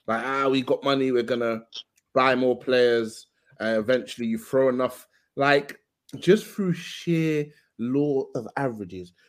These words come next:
you throw enough money at something, something good is supposed to, <laughs> something good is supposed to happen. And I guess for us, those good days were L V G's F A Cup, uh, Jose Mourinho's Europa League,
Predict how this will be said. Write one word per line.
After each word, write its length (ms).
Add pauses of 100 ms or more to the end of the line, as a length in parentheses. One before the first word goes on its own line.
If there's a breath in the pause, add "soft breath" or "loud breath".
(120)
you 120
throw 500
enough 420
money 360
at 160
something, 520 (280 soft breath)
something 640
good 260
is 180
supposed 420
to, 100 (160)
<laughs> 180
something 460
good 240
is 160
supposed 320
to 80
happen. 360 (400 soft breath)
And 100
I 40
guess 220
for 120
us, 140
those 200
good 200
days 260
were 260 (320 soft breath)
L 180
V 140
G's 280 (100)
F 180
A 100
Cup, 480 (420)
uh, 520 (240)
Jose 260
Mourinho's 540
Europa 400
League, 580